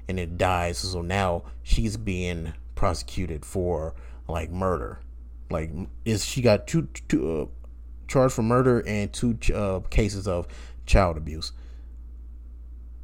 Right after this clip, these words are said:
You know what I mean? So, like, if that would've happened with, like, a dog in her home, in her home, own home, 'cause nobody, nobody would've came and checked up on the dog, you know? So the dog could've died,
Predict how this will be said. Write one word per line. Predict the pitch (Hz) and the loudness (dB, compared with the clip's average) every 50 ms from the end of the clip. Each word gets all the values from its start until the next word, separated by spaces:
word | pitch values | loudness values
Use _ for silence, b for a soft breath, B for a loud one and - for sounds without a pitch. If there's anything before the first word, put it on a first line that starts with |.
| - - - - - - - | -14 -14 -14 -14 -10 -4 0
You | 101 104 | 4 4
know | 104 | 6
what | 107 | 6
I | 107 | 6
mean? | 113 113 110 107 104 | 4 4 4 2 2
So, | - - 101 95 | 0 2 2 4
like, | 95 95 87 90 82 | 6 6 4 4 2
if | 87 95 | 0 4
that | - 123 135 | 4 6 6
would've | 139 117 | 6 6
happened | 117 110 104 110 101 90 | 4 4 4 2 0 0
with, | 92 87 | 0 2
like, | 85 85 82 78 | 2 0 0 -2
a | 76 | -2
dog | 82 87 98 104 101 98 90 78 | 2 4 6 6 6 6 4 2
in | 82 85 | 0 -2
her | 85 85 | -2 0
home, | 82 85 90 87 85 - - | 0 0 0 0 -2 -4 -4
in | 90 92 | -2 0
her | 90 90 82 | 0 0 0
home, | 80 98 95 92 - - - | 2 2 0 0 -2 0 2
own | 120 127 131 127 120 101 | 4 6 6 6 4 4
home, | 101 135 139 123 107 104 104 | 4 4 4 4 4 2 0
'cause | - - 98 - | 0 -2 -2 0
nobody, | 120 131 131 123 113 117 110 110 B B B B B B | 2 2 4 4 4 4 2 0 B B B B B B
nobody | 107 113 113 117 120 | 2 4 4 4 4
would've | 113 107 110 107 104 98 - - - | 4 4 4 4 4 2 0 0 4
came | - 120 120 110 110 107 101 | 6 6 8 6 4 2 0
and | 95 - | 0 4
checked | - - 113 101 - 104 | 6 6 6 6 6 0
up | 92 - 98 | 0 0 0
on | 92 90 87 78 B B B B B | -2 -2 -2 -6 B B B B B
the | - 85 - 78 | -6 -2 -2 -2
dog, | 80 82 80 73 60 55 - - - - - - - - - - - - | 2 4 4 4 4 2 -2 -6 -8 -10 -12 -12 -12 -12 -12 -10 -8 -4
you | 85 90 | -2 -2
know? | 92 92 90 87 87 92 - - - - - - - - - - - - - - - - - - - - - - | 0 0 0 0 -2 -4 -8 -12 -14 -14 -14 -14 -14 -14 -14 -14 -14 -14 -14 -14 -14 -14 -14 -14 -14 -14 -14 -6
So | - - 107 95 | 0 2 2 2
the | 90 | 2
dog | 90 113 110 110 104 - | 4 4 4 4 4 2
could've | - 120 101 90 87 | 2 2 2 2 2
died, | 95 87 85 87 85 82 85 - - | 2 2 4 4 2 2 0 -4 -6